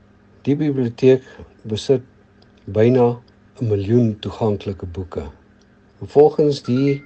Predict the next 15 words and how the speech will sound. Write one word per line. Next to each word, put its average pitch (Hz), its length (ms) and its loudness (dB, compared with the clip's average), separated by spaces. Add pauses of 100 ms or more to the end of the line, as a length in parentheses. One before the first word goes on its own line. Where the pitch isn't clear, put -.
(320)
vennootskap 131 760 2
wat 110 200 -4
ons 110 260 -4
het 117 240 -2
met 117 360 -2
Benetech, 107 600 -4 (500)
het 95 140 -14
Benetech 131 600 2
vir 110 180 -4
ons 110 520 -4 (580)
'n 113 160 -6
webportaal 107 760 0
gebou 104 520 -4 (520)
waardeur 117 960 0 (560)
lede 131 520 2